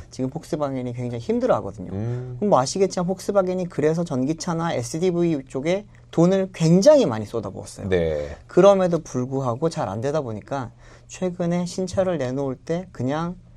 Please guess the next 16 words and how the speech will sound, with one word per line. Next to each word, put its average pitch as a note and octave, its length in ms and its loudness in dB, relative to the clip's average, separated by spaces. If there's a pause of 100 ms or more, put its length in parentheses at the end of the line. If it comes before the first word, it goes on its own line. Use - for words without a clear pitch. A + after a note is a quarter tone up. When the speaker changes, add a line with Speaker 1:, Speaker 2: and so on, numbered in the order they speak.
(140)
Speaker 1:
중국 G3 460 2
기술을 C3+ 360 -4
갖다가 A#2 460 -4 (160)
Speaker 2:
음. C3 320 -2
Speaker 1:
자기들의 D#3 520 -2
껍데기만 A#3 760 2
씌운 F3+ 320 -4
차를 E3+ 340 -4
결국에는 C#3 540 -4
내놓을 C3 260 0
수밖에 D3 380 -2
없는 B2 240 -4
현실을 C3 400 -6
맞닥뜨리게 B2 560 -4
됐습니다. G#2 520 -10 (260)
Speaker 2:
그러면 E3 380 6